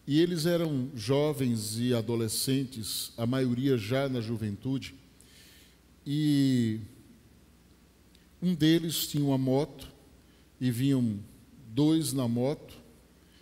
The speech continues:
e sete num Opala daqueles antigos, como a gente não sabe,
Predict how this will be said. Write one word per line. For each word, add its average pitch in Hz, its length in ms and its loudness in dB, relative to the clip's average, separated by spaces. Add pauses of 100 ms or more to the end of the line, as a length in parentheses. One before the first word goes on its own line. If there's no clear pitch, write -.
(360)
e 135 100 -4
sete 165 840 -2 (340)
num 127 200 -2
Opala 127 520 0
daqueles 107 440 -4
antigos, 110 460 -4 (460)
como 131 400 0
a 101 40 -8
gente 117 300 -6
não 113 160 -2
sabe, 123 360 -6